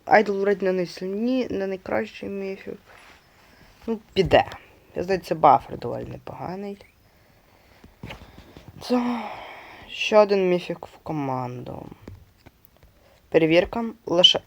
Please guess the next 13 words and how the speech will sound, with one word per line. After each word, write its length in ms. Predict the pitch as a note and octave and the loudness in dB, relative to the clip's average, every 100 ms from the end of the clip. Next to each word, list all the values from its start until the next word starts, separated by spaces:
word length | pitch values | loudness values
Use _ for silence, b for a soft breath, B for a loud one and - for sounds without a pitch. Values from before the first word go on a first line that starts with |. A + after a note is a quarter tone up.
| - | -8
однієї 460 | F#3 F3+ F#3+ G#3 G3+ | -8 0 2 2 2
зірки 340 | E3 D3 C#3 | 0 0 -2
з-під 220 | - B2+ | -10 -8
вагонів. 400 | B2+ B2 A2+ A#2+ - B B B B | -6 -6 -6 -8 -12 B B B B
Ні, 160 | E3+ F3 | 4 4
ця 160 | E3+ E3 | 4 4
анімація 460 | D#3+ D#3 C#3+ D#3 - | 4 4 2 -2 -10
прекрасна. 840 | B2+ - - - - - - B B B B B B - - - - - - _ b b b b b b b _ _ _ _ _ _ _ _ _ _ _ _ _ _ _ - | -10 -6 -4 -4 -4 -14 -18 B B B B B B -20 -20 -20 -20 -20 -20 _ b b b b b b b _ _ _ _ _ _ _ _ _ _ _ _ _ _ _ -4
Ця 120 | - | 0
анімація 540 | E3+ D3+ C3 C3 C3+ | 0 0 -2 -4 -6
прекрасна. 600 | - - - - - - - _ _ _ _ _ _ _ _ _ _ _ b b b b b | -10 -14 -16 -18 -20 -20 -20 _ _ _ _ _ _ _ _ _ _ _ b b b b b
Добре, 460 | E3 D#3 D3 C#3+ C3+ | 2 4 4 0 -4
чекаємо. 640 | - - A3 A3+ A3 A3 | -8 -10 -8 -8 -8 -12